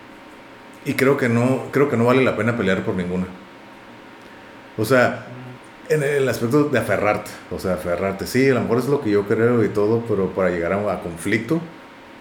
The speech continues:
Speaker 1: por eso, dependiendo qué es lo que sea.
Speaker 2: Tú dices como en una discusión uno a uno.
Speaker 1: Sí, es como que... Aferrar.
Speaker 2: Pero, por ejemplo, en términos de marchar, de buscar como un bien, el
Speaker 1: Mira.
Speaker 2: incidir en la esfera pública, ahí sí.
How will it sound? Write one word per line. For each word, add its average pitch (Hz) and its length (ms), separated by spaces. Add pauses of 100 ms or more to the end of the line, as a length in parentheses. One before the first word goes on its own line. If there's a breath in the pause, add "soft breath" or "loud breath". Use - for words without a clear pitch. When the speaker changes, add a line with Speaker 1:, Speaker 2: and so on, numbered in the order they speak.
(460)
Speaker 1:
por 82 220
eso, 143 180
dependiendo 120 540
qué 139 80
es 123 100
lo 127 120
que - 100
sea. 76 240 (840 loud breath)
Speaker 2:
Tú 151 80
dices 160 220
como 131 220
en 120 60
una 147 120
discusión 139 800
uno 143 200
a 143 60
uno. 175 300
Speaker 1:
Sí, 123 420
es 113 120
como 120 200
que... 110 120
Aferrar. 95 340
Speaker 2:
Pero, 95 200
por 127 100
ejemplo, 135 200
en 117 80
términos 135 380
de 117 80
marchar, 101 440
de 131 60
buscar 117 560
como 113 300
un 117 160
bien, 127 480
el 113 80
Speaker 1:
Mira. 110 80
Speaker 2:
incidir 135 420
en 127 120
la 113 60
esfera 120 380
pública, 131 480 (400)
ahí 92 140
sí. 147 220